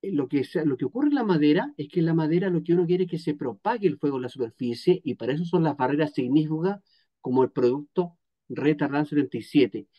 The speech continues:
que lo que hace que es un barniz que yo aplico en la madera directamente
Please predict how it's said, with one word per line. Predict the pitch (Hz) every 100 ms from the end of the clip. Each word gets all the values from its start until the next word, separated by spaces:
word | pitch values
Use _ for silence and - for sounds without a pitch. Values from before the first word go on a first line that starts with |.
| _ _
que | 135
lo | 131
que | 123 190
hace | 190 190
que | 165
es | 160
un | 160
barniz | 151 160 220 269 - _ _ _ _
que | -
yo | 120 -
aplico | - - 269 294 285 139
en | 131
la | 123
madera | 127 143 156
directamente | 131 135 175 - 190 220 190 151 151 233